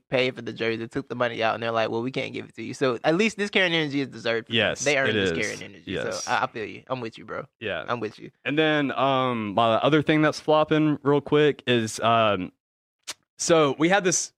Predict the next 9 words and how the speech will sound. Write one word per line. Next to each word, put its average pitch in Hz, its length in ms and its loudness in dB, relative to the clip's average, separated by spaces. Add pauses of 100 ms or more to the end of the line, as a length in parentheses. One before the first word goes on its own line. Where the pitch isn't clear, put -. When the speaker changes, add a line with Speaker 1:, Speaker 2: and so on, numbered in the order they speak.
(240)
Speaker 2:
discussion 123 880 0 (140)
months 135 340 -2
ago. 107 440 -2 (480)
We 123 140 -4
were 117 80 -4
doing 107 680 -4 (640)
One 127 200 -6
Gotta 127 200 0
Go. 101 280 -2